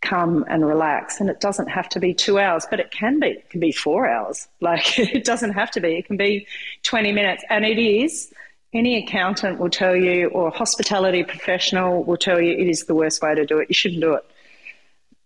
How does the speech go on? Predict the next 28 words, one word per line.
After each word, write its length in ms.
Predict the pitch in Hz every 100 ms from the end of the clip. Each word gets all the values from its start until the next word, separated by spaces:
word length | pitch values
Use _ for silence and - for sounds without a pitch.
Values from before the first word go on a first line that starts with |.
| _
But 480 | - 202 - - - _
I 100 | 247
believe 400 | 247 285 311 427
it, 100 | 392 240
like, 240 | 277 285
I 60 | 294
believe 400 | 285 262 302 311
in 100 | 294
it. 200 | 180 - - -
And 160 | 240 240
you 60 | 214
have 300 | - 269 -
to 100 | 269
believe 420 | 233 220 208 214
in 160 | 202 196
what 180 | 185
you 100 | 175
do, 420 | 185 180 170 143 -
and 180 | - 190
you 60 | 196
have 240 | 185 220
to 80 | -
give 200 | 202 196
people 320 | - 190 190
choice. 540 | 185 - 165 151 - -
And, 320 | 196 196 -
you 80 | 233
know, 240 | 214 202